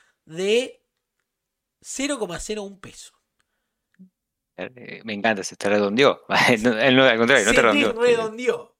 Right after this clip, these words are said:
Speaker 1: Bueno,
Speaker 2: Me te
Speaker 1: eso ya
Speaker 2: desredondeó.
Speaker 1: esto yo, no, no era parte de la prueba, <laughs> este bug, pero acá hay un pequeño problema, ¿no?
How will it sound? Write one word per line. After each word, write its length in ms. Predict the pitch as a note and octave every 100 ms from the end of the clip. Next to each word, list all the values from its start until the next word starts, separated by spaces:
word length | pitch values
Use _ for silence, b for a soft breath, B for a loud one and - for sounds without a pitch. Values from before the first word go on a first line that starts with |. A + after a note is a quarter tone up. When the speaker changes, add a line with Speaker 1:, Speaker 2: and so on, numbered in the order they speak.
| _
Speaker 1:
Bueno, 220 | D#3+ D3 A2+
Speaker 2:
Me 80 |
te 140 | A2 D#3+
Speaker 1:
eso 140 | -
ya 140 | A#2+ C#3+
Speaker 2:
desredondeó. 560 | B2+ A#2+ A2 A2 G2+ -
Speaker 1:
esto 240 | G3+ G#3+
yo, 260 | E3+ - G#3+
no, 160 | G3 G#3+ -
no 100 | A3
era 180 | A3 F3+
parte 280 | - - E3
de 60 | C#3+
la 100 | C#3
prueba, 260 | D#3 D#3
<laughs> 600 | D3+ _ - A3+ _ _
este 260 | G3 G3+ F#3
bug, 260 | F#3+ A#3+ -
pero 180 | F#3
acá 260 | E3+ G#3 B3
hay 200 | G3+ G#3
un 160 | F#3+ E3
pequeño 360 | D#3+ D#3 D#3 D3
problema, 360 | C#3 C3 B2+
¿no? 280 | C#3+ A#3 D#4+